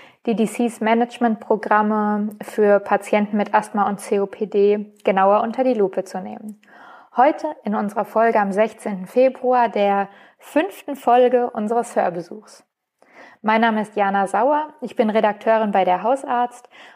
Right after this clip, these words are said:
und ich habe für diese dritte Folge unseres D-M-P-Specials gesprochen mit einem Hausarzt, den ihr ja auch schon aus den vergangenen Folgen kennt.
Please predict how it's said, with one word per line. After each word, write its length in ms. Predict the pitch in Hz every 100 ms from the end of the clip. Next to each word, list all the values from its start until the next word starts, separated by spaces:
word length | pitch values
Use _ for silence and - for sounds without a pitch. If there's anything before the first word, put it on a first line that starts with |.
| _
und 420 | - 220 226 220
ich 200 | 302 294
habe 240 | 247 247 240
für 160 | 226
diese 340 | 196 226 202 196
dritte 480 | 202 208 302 - 277
Folge 480 | - 240 262 254
unseres 480 | 214 214 208 196 196
D-M-P-Specials 1080 | 202 196 196 - 247 247 226 220 233 226 -
gesprochen 520 | 202 - - 226 233
mit 140 | 208 214
einem 260 | 190 190
Hausarzt, 600 | 190 185 208 - 269 269
den 140 | 226 226
ihr 80 | 226
ja 200 | - 220
auch 40 |
schon 160 | - 208
aus 140 | 214
den 140 | 214
vergangenen 480 | 208 214 277 247 170
Folgen 400 | - 175 165 165
kennt. 380 | - - 202